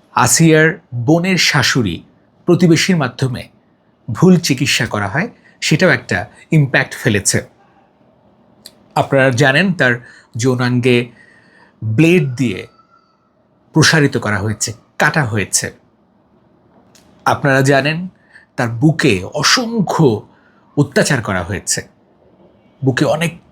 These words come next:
চাপ প্রয়োগ করা হয়েছে। আপনারা জানেন, তার গলায় ওড়না বা রশি জাতীয় কিছু দিয়ে তাকে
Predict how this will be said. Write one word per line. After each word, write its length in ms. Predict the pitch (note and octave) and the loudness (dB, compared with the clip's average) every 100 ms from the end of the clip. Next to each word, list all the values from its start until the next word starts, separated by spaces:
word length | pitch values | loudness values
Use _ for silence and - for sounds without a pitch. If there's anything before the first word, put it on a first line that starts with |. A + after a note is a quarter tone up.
| - | -4
চাপ 180 | G#3+ F#3 - - | 0 0 0 2
প্রয়োগ 220 | C3+ B2 G#2+ | 2 2 -2
করা 140 | G2+ G#2+ | -4 -4
হয়েছে। 300 | G2+ - A#2+ - _ _ _ _ _ - - | -4 -4 -6 -14 _ _ _ _ _ -14 -6
আপনারা 220 | A2+ A#2+ A#2+ B2 | -2 0 2 2
জানেন, 240 | B2 D3 D#3 - - - _ | 0 -2 -4 -12 -20 -20 _
তার 120 | B2+ A#2 | -2 2
গলায় 300 | C3 C3+ C#3+ D3+ _ _ - | 2 2 2 -2 _ _ 0
ওড়না 320 | D3+ D#3 D#3 | 4 4 2
বা 100 | C3+ | 0
রশি 300 | A2+ C#3+ G3+ D3 | 0 2 4 2
জাতীয় 260 | A#2+ B2 G#2 | 0 -4 -6
কিছু 200 | B2 - C#3 | -8 -4 -2
দিয়ে 140 | B2 G#2 A#2 | 0 -2 -4
তাকে 160 | A2 | -8